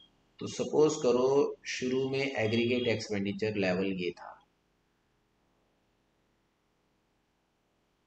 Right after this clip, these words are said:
अब जब ये एग्रीगेट एक्सपेंडिचर लेवल था एई ज़ीरो, तो उस टाइम टैक्स का लेवल है सपोज करो टी ज़ीरो और गवर्नमेंट स्पेंडिंग का लेवल है जी ज़ीरो।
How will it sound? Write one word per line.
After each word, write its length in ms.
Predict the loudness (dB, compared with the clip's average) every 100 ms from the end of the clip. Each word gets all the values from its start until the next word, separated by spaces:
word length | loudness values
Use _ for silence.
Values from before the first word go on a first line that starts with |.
| _ -20 -20 -20 -20 -20 -6
अब 220 | -4 -2
जब 220 | 4 4 6
ये 160 | 4 6
एग्रीगेट 480 | 6 2 2 2 4
एक्सपेंडिचर 680 | 0 0 0 2 2 2
लेवल 340 | 2 4 2 0
था 360 | 0 0 0 -2
एई 380 | 0 0 0 -2
ज़ीरो, 500 | -4 -6 -6 -8 -12 _ _ _ _ _ -8
तो 60 |
उस 340 | -2 0 2 4
टाइम 220 | 6 6
टैक्स 460 | 6 6 6 2 4
का 80 |
लेवल 360 | 8 10 8 6
है 60 | 4
सपोज 380 | 0 0 0 2
करो 200 | 2 2
टी 280 | 2 -2 -2
ज़ीरो 500 | -2 0 0 -2 -8 _
और 180 | 0 4
गवर्नमेंट 400 | 6 6 6 2
स्पेंडिंग 440 | 0 0 2 2 2
का 60 |
लेवल 360 | 2 2 0 0
है 60 |
जी 240 | 0 0 -2
ज़ीरो। 380 | -2 -2 -2